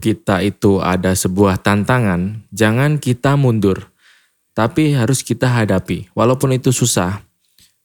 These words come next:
semua pasti bisa diatasi. Karena nggak ada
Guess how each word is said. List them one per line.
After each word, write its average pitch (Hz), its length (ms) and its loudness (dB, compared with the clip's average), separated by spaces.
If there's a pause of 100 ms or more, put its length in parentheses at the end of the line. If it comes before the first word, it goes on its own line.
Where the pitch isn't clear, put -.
(640)
semua 131 480 0
pasti 113 400 0
bisa 107 320 0
diatasi. 80 880 -6
Karena 110 560 -2
nggak - 160 -4
ada 107 720 -2